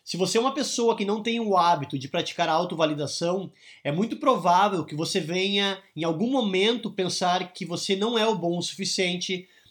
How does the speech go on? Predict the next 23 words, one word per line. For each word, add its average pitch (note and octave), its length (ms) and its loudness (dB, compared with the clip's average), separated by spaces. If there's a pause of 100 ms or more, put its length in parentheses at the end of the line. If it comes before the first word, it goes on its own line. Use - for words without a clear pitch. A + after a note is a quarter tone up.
que - 80 -6
o F3+ 40 0
seu G3 160 0
trabalho F#3+ 520 2
não G#3 200 0
tem A3 400 0
valor F#3+ 280 2
algum F3 540 0 (240)
ou D3 140 -4
que F#3 100 -6
você F#3 240 0
não A3+ 140 2
merece A#3 500 0
o G#3 60 -2
resultado F#3 420 0
esperado. B2 640 -4 (460)
E C#3+ 80 -10
quando G#3 200 2
você A#3+ 280 0
vive A3 320 0
a G3+ 40 2
sua A#3+ 280 2
vida E3 500 -4